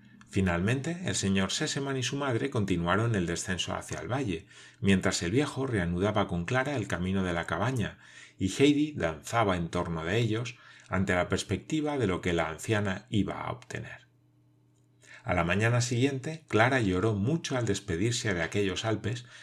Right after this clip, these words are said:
donde había pasado los mejores días de su vida. Pero Heidi la consoló diciéndole: "Pronto llegará de nuevo el verano y entonces volverás.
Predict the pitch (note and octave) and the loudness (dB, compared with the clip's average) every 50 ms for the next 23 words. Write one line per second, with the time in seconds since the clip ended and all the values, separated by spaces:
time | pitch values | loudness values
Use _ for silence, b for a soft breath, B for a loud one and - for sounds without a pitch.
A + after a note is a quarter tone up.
0 | B B B - F#2+ F#2+ F#2+ F#2 F2 F#2 F2+ F#2+ B2 D3 D3 - B2+ A#2 - B2 | B B B 0 2 2 2 2 2 2 2 2 2 0 2 2 0 2 2 2
1 | A#2+ A#2+ A#2+ G#2+ G2 F2 - F2 E2 E2 - G#2+ F#2 F2 D#2+ - - F#2+ F2 D2+ | 2 4 4 2 2 2 0 -2 -4 -2 -2 0 0 0 0 0 2 2 2 2
2 | D2 D2+ - - - - F2 E2+ E2 E2+ - - - - - _ _ _ _ _ | 0 -2 -6 -4 -4 -2 -2 0 -2 -2 -4 -6 -12 -16 -18 _ _ _ _ _
3 | _ _ b b b b b b b b b b - F#2+ G2 G2 G2 - E3 E3+ | _ _ b b b b b b b b b b 4 6 6 6 4 4 0 2
4 | E3+ F#3+ G3 - - F#2 - F#2 F2+ - - F#2 F#2+ A2+ B2+ A2 F#2 F2 - - | 2 2 0 2 0 0 0 -2 -2 0 0 2 4 4 4 4 2 2 0 0
5 | F#2+ F2 D#2+ D#2+ D#2+ E2 E2 - - _ b b b b b b b b b b | -2 -2 -2 -4 -6 -8 -8 -12 -14 _ b b b b b b b b b b
6 | b _ - - A#2 D3 D#3 D#3+ - D3+ C3 A2+ F#2+ E2+ F2+ G#2+ A#2+ A2 F#2 E2+ | b _ 2 6 6 6 6 6 4 6 6 8 6 8 8 6 6 6 6 4
7 | G2+ A#2 A#2+ A#2 G2+ G#2 C3 C#3 C#3+ B2+ A#2+ B2+ D#3+ F3 B B B B B G#2+ | 6 4 6 6 6 6 6 4 4 4 4 2 0 -4 B B B B B 6
8 | G#2 G2+ G2 - F3+ F#3+ G3 G3 D#3 C#3+ C3+ A#2+ A#2 B2+ D3+ F3 D#3 - - - | 6 6 6 4 2 2 2 0 0 2 2 2 2 2 2 0 -2 -4 -6 -12
9 | - - | -18 -20